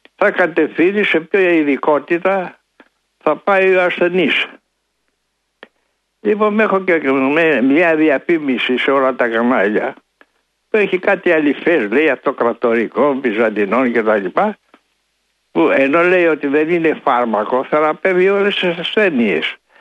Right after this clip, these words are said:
Αλλά αν σταματάει τον πόνο προσωρινά, δε-, δε-, δε-, ε,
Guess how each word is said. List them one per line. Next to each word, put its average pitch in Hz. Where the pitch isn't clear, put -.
Αλλά 127
αν 185
σταματάει 156
τον 143
πόνο 120
προσωρινά, 120
δε-, 185
δε-, 190
δε-, 180
ε, 160